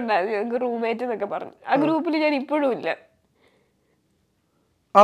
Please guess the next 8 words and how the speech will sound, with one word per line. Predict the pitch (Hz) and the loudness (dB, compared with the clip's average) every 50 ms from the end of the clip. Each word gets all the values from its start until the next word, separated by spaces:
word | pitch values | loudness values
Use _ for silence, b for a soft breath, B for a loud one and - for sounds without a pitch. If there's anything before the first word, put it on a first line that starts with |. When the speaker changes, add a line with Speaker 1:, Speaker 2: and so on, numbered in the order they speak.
| 208 | 8
Speaker 2:
റൂമിൽ | 214 220 220 208 226 214 220 | 8 6 4 4 2 2 4
കിടന്ന് | 214 196 196 190 185 180 | 4 6 6 6 4 4
അത്രയും | - - 202 202 202 196 175 | 2 4 4 4 4 6 6
പേരിൽ | 185 180 180 175 180 170 | 4 4 4 4 2 -2
ഇപ്പോഴും | - - 180 190 190 196 196 b b b b b b - | 0 0 2 2 2 0 -4 b b b b b b -10
അപ്പൂസ് | 156 175 180 - 190 165 | -8 -6 -4 -2 0 2
ഗ്രൂപ്പിലില്ല. | 175 180 170 147 185 156 143 127 120 113 101 80 - - _ _ _ _ _ _ _ _ _ _ _ _ _ _ _ _ _ _ _ _ _ _ _ _ _ _ _ _ _ _ _ _ _ _ _ _ _ _ _ _ _ _ _ _ _ - 170 | 2 2 2 2 0 0 0 0 -2 -4 -6 -8 -10 -16 _ _ _ _ _ _ _ _ _ _ _ _ _ _ _ _ _ _ _ _ _ _ _ _ _ _ _ _ _ _ _ _ _ _ _ _ _ _ _ _ _ _ _ _ _ 4 8
ആരോടെങ്കിലും | 180 208 214 214 220 214 202 | 10 10 10 10 10 8 6